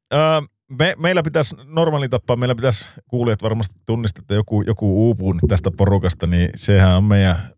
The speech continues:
Leiska. Leiska Ryökälle tossa, se, se ei oikein ole mikään ihan älytön tietokonenero. Niin tota, se, se koitti kovasti päästä nyt tähän meidän podin matkaan, kun se tuolta Oulun päästä tekee tätä, niin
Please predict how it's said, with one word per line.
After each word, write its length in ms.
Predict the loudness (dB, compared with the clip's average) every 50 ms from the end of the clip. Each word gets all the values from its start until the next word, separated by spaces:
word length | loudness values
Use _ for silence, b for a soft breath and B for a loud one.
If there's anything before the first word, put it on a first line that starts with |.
| _ _ _ _ _ -12 -10
Leiska. 680 | -8 -4 0 2 4 4 4 4 2 0 0 -2 -4 -4 -4 _ _ b b b b b b b b b b _ _ _
Leiska 420 | 0 2 2 2 2 0 0 0 0
Ryökälle 560 | 2 2 4 4 2 2 2 2 2 2 0 0 0
tossa, 240 | -2 -2 0 -2
se, 220 | 0 0 0 0 0 -2 -8 _ _ _ _ _ _ _ _ _ -10
se 120 | -6 -2 0
ei 140 | 0 2
oikein 360 | 2 0 0 -2 -2 0 0 0
ole 120 | -2 -2 -2 -4
mikään 400 | -4 -4 -4 -2 -2 -2 0 0
ihan 200 | 0 0 2 2 2
älytön 340 | 2 0 0 0 -2 -4 -2
tietokonenero. 800 | -2 -2 0 -2 -2 -2 -4 -2 -4 -4 -4 -4 -2 -2 -4 -4 B B B B B B _ _ _ _ -16 -14
Niin 200 | -12 -10 -12 -10 -10
tota, 440 | -10 -12 -12 -8 -6 -6 -4 -4 -4
se, 160 | -4 -6 -6 -6 -8 _
se 100 | -12 -10
koitti 300 | -6 -4 -4 -4 -4 -4
kovasti 380 | -4 -2 0 0 0 -2 -4 -8 -10 _
päästä 240 | -6 -6 -4 -4 -6
nyt 140 | -6 -8 -8
tähän 220 | _ -6 -4 -2 -2
meidän 180 | 0 -2 -2 -4 -6 _ _ _ _ _ _ _ _ _ _ _ _ _
podin 320 | -2 0 0 0 0 0 0
matkaan, 360 | 0 -2 -2 -2 -4 -2 -2
kun 60 | -2
se 100 | -4 -4
tuolta 260 | -4 -4 -2 0 0
Oulun 340 | 0 2 2 0 0 -2 -4
päästä 280 | -2 -2 -2 -2 -4 -6
tekee 380 | -4 -4 -6 -6 _ -6 -6 -4
tätä, 320 | -2 -4 -4 -2 -2 0
niin 140 | 0 -2 -4